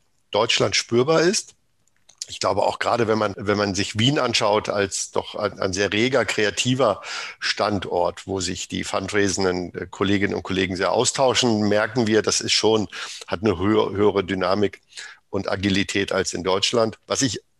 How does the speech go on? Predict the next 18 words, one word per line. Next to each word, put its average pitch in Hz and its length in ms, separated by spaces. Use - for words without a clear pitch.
allerdings 117 400
bei 98 100
allen 117 320
Organisationen 117 880
in 107 140
Österreich 101 500
und 98 80
Deutschland 101 400
erlebe, 101 420
ist, 95 360
dass - 160
eben 95 320
doch 110 240
die - 200
Agilität 107 600
von 104 160
jungen 147 320
Unternehmen, 135 640